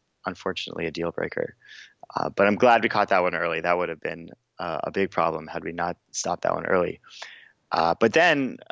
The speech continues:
uh, shortly after that, we switched from Gradle to Buck for our local development builds. And, uh, for a long time, Buck didn't have very good Kotlin support.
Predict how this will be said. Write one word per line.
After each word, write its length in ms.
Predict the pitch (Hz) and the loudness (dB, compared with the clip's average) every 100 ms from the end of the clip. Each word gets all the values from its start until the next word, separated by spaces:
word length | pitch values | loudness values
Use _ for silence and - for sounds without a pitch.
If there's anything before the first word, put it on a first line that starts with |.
| 104 | 0
uh, 220 | 107 113 | 0 0
shortly 360 | - 123 117 | -2 0 2
after 220 | 113 - 107 | 2 0 2
that, 240 | 107 92 | 2 0
we 80 | 92 | -6
switched 500 | - 101 - - - | -4 -6 -6 -12 -12
from 320 | - 104 92 | -8 -8 -6
Gradle 420 | 90 92 98 98 | -2 0 0 -4
to 60 | - | -6
Buck 360 | - 87 120 - _ _ _ | -2 0 -2 -8 _ _ _
for 300 | - 98 90 | 0 4 4
our 340 | 92 90 85 | 4 4 2
local 460 | - 92 - 85 82 | 0 -4 0 0 0
development 500 | - - 87 80 80 | -2 2 2 2 -2
builds. 400 | - - - - - - - - | 0 0 0 -6 -8 -20 -20 -6
And, 540 | 87 90 87 82 80 - _ - | 0 2 4 2 -2 -10 _ -4
uh, 240 | 78 73 | 0 0
for 180 | - 101 | 0 2
a 40 | |
long 220 | 101 110 110 | 4 4 2
time, 380 | 110 95 90 - - | 2 2 0 -6 -2
Buck 300 | 98 101 - - | 2 2 -2 -6
didn't 200 | 90 90 | -6 -4
have 220 | 85 82 | -4 -2
very 180 | 85 85 | 0 0
good 180 | 82 - | -2 -4
Kotlin 360 | 87 80 85 | -4 -4 -6
support. 400 | - - 82 82 | -10 -6 -6 -6